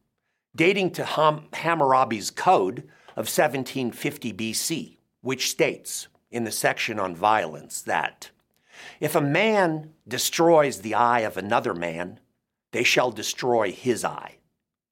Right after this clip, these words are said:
In Dante's Punishment by Boiling, the level of immersion is based on the enormity of the carnage. The most atrocious killers are submerged to their brows.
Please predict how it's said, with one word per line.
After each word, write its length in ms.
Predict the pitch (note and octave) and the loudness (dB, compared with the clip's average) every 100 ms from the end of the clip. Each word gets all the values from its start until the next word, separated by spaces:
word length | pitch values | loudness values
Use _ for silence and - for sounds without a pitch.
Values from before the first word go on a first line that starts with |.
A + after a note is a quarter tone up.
| _ _ _ _ _ | _ _ _ _ _
In 160 | D#3 C#3+ | -4 0
Dante's 580 | E3 G#3 A#3 A3+ D#3+ - | 4 4 2 0 0 -4
Punishment 680 | - F#3+ F3+ - C#3 B2+ - | 0 2 2 -2 -4 -6 -4
by 160 | F2+ | -4
Boiling, 640 | E2 A2+ B2 G2 D#2 D#2 - _ _ - | -2 2 4 2 -6 -14 -20 _ _ -4
the 80 | B2 | 0
level 400 | C#3+ G3 F#3 C#3+ | 4 4 2 0
of 100 | G#2+ | -2
immersion 680 | G2+ G#2+ B2+ A2 D#2+ D#2 D2+ _ _ _ _ - | -4 2 2 2 -2 -12 -14 _ _ _ _ -6
is 220 | C3 G#2+ | -6 -2
based 420 | E3 F#3+ G3 - | 0 2 0 -2
on 140 | C#3 | -2
the 160 | A#2+ G2 | -2 -6
enormity 640 | G2 G#2+ C3 C#3 B2 A2 | -2 2 4 4 0 -2
of 140 | F#2+ - | -6 -8
the 60 | |
carnage. 800 | - - G#2+ G#2 D#2+ - - - _ _ _ _ _ _ - | -10 -6 -2 -2 -4 -12 -16 -16 _ _ _ _ _ _ -2
The 60 | C#3+ | 2
most 320 | E3+ G3+ - | 4 2 0
atrocious 760 | - - F#3 F#3 - C#3 - - | -4 0 4 4 2 -2 -4 -8
killers 720 | - - E3 G2+ D2+ - - - - | -4 2 2 2 -4 -8 -12 -12 -4
are 160 | B2 - | -4 -2
submerged 920 | - B2+ G2 A#2+ C#3 D#3 C#3 A2+ - | -2 -4 -4 0 4 4 2 -4 -6
to 80 | A2+ | -4
their 140 | F#2+ | -4
brows. 800 | E2 F#2 G2 E2+ D#2+ - - | -2 0 2 0 -6 -12 -14